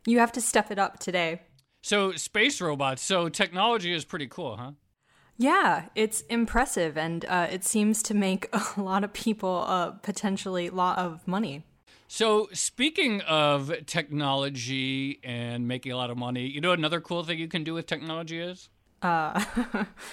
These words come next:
Speaker 1: feel like this is a trick. Go on.
Speaker 2: You can, uh, you can catch up with old friends that you haven't seen in twenty years on Facebook.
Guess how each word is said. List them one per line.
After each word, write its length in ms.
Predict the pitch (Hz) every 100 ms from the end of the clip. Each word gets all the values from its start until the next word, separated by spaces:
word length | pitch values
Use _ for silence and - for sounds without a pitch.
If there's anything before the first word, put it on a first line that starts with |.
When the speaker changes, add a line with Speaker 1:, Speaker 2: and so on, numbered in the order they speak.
| -
Speaker 1:
feel 240 | _ - 233
like 100 | 226
this 160 | 208
is 100 | 185
a 60 | 170
trick. 460 | 170 170 - - -
Go 160 | 208
on. 260 | 175 170 185 - -
Speaker 2:
You 60 |
can, 140 | - 208
uh, 300 | 196 190 185
you 160 | 185 202
can 380 | - 190 190 - -
catch 320 | - 214 -
up 200 | 226 220
with 220 | 170 160 -
old 280 | 180 196 185
friends 680 | - 196 180 151 151 165
that 160 | 143 147
you 120 | 147
haven't 380 | 147 156 156 147
seen 420 | - 175 175 151
in 240 | 135 135 135
twenty 320 | - 160 151
years 540 | 151 175 127 120 123 131
on 200 | 127 127
Facebook. 420 | 156 170 -